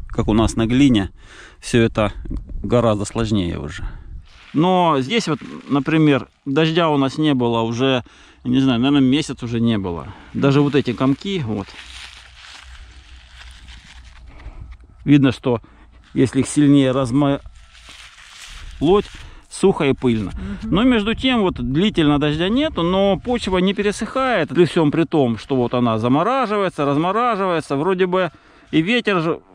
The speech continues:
Speaker 1: всё время дул. Ну вот я чуть-чуть провожу, а здесь сырая земля. Потому что днём тепло,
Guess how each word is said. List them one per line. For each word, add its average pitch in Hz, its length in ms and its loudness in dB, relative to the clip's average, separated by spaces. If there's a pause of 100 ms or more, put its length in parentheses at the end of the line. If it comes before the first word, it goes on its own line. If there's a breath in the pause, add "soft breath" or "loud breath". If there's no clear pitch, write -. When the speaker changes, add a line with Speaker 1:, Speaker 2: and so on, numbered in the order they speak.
Speaker 1:
всё - 160 -2
время 170 260 2
дул. 156 160 2
Ну 180 100 4
вот 180 160 2
я 151 80 0
чуть-чуть 143 340 -4
провожу, 165 460 2
а 135 80 2
здесь 143 340 -2
сырая 135 420 0
земля. 110 380 -4 (1080 loud breath)
Потому 190 320 0
что 196 160 -2
днём 220 260 2
тепло, 262 540 -2